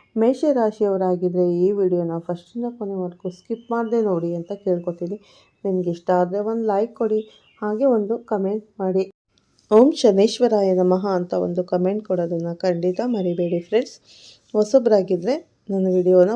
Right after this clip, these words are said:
ಪೂರ್ತಿಯಾಗಿ ನೋಡಿ, ನನ್ನ ಚಾನಲ್ಗೆ ಸಬ್ಸ್ಕ್ರೈಬ್ ಮಾಡಿಕೊಂಡು ಪಕ್ಕದಲ್ಲಿರೋ ಬೆಲ್ ಐಕಾನನ್ನು ಪ್ರೆಸ್ ಮಾಡಿ. ಆ, ಪ್ರತಿದಿನ ಎಲ್ಲ ಹೊಸ ಹೊಸ ರಾಶಿ ಭವಿಷ್ಯನ ಮ-, ತಿಳಿಸ್ಕೊಡ್ತಾ ಇದ್ದೀನಿ. ಅಂದರೆ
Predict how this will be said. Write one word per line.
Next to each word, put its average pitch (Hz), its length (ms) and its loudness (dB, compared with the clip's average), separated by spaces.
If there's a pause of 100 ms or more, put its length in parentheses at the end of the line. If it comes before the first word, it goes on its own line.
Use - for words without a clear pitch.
ಪೂರ್ತಿಯಾಗಿ 180 580 0
ನೋಡಿ, 208 260 0
ನನ್ನ 220 140 0
ಚಾನಲ್ಗೆ 180 500 -2
ಸಬ್ಸ್ಕ್ರೈಬ್ 185 520 -2
ಮಾಡಿಕೊಂಡು 196 460 -4
ಪಕ್ಕದಲ್ಲಿರೋ 185 540 -2
ಬೆಲ್ 180 220 0
ಐಕಾನನ್ನು 175 460 -4
ಪ್ರೆಸ್ 190 320 -6
ಮಾಡಿ. 170 280 -8 (680)
ಆ, 214 120 2
ಪ್ರತಿದಿನ 233 580 2 (380)
ಎಲ್ಲ 190 320 0
ಹೊಸ 190 340 2
ಹೊಸ 240 260 0
ರಾಶಿ 185 280 0
ಭವಿಷ್ಯನ 175 520 0
ಮ-, 180 160 -4 (120)
ತಿಳಿಸ್ಕೊಡ್ತಾ 185 580 -2
ಇದ್ದೀನಿ. 180 300 -2
ಅಂದರೆ 220 360 -2